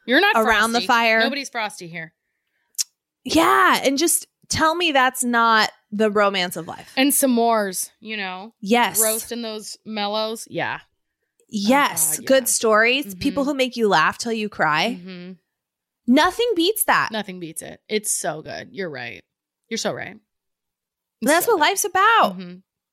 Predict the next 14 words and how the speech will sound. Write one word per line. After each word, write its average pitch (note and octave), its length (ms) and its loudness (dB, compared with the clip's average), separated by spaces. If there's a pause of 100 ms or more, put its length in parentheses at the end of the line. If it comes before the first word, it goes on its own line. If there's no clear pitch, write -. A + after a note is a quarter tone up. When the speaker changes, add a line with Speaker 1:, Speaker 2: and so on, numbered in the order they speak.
(460)
Speaker 1:
The A3+ 80 -2
Speaker 2:
I G#3+ 40 4
mean, B3 80 4
Speaker 1:
romance E4+ 260 4
Speaker 2:
a - 20 4
Speaker 1:
of C4 40 4
Speaker 2:
lot C4 140 4
Speaker 1:
life. A#3+ 360 -2 (580)
Speaker 2:
be-, - 60 -14
like, C#4 320 2
but C4 260 -2
things D#4+ 280 0
like A#3 360 0
that, D3+ 280 -2